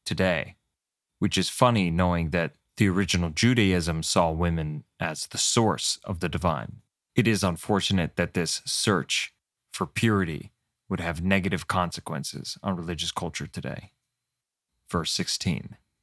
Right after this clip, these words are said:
And the Lord spake unto Moses, saying, Speak unto Aaron,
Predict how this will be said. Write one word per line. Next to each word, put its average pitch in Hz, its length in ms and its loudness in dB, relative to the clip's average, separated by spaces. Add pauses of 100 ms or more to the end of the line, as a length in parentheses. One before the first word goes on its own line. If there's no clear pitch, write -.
(300)
And 101 140 0
the 85 60 -4
Lord 101 260 2
spake 104 320 2
unto 95 180 2
Moses, 95 540 0 (140)
saying, 95 480 0 (480)
Speak - 400 2
unto 117 260 4
Aaron, 110 400 0